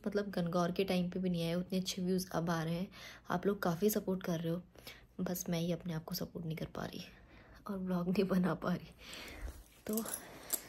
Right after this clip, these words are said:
कोशिश तो पूरी है कंटिन्यू व्लॉग बनाने की, but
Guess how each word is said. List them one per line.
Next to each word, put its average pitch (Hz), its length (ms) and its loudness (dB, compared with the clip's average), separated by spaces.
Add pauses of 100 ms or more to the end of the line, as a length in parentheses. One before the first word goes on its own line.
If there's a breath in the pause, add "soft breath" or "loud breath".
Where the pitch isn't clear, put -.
(140)
कोशिश 196 400 -2
तो 220 60 -8
पूरी 196 320 0
है 208 120 0 (720 loud breath)
कंटिन्यू 190 420 0
व्लॉग 190 280 0
बनाने 180 300 0
की, 254 140 0
but 294 160 6